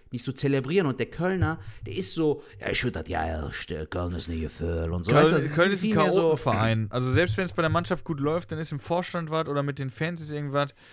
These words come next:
Speaker 2: Und, äh, es ist aber ein Verein, äh, muss man auch sagen, es ist ja nicht so, dass ich immer Köln-Fan war. Ich war ja früher, also früher war, ganz, ganz früher war ich mal,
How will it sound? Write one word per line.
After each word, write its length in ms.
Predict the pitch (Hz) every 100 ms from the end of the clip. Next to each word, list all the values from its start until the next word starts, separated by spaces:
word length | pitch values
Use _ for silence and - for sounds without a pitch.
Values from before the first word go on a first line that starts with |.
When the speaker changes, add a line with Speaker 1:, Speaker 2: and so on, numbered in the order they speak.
| - _
Speaker 2:
Und, 400 | - 131 139 -
äh, 200 | 131 135
es 120 | 135 147
ist 120 | 180
aber 160 | 165
ein 60 | 147
Verein, 580 | - 127 131 156 180 175 - -
äh, 140 | 131 139
muss 260 | 139 156
man 80 | 156
auch 140 | 143
sagen, 260 | 160 160 143
es 100 | 135
ist 60 | 156
ja 120 | 147
nicht 200 | 143 139
so, 100 | 147
dass 120 | 143 131
ich 100 | 147
immer 180 | 156
Köln-Fan 680 | 143 - 151 170 - 160 147
war. 160 | 143 143
Ich 120 | -
war 60 | 135
ja 60 | 131
früher, 160 | 104
also 140 | 101 107
früher 240 | - 113
war, 80 | 101
ganz, 260 | 120 107 -
ganz 160 | 110
früher 300 | - 135 127
war 120 | 113 117
ich 100 | 101
mal, 160 | 107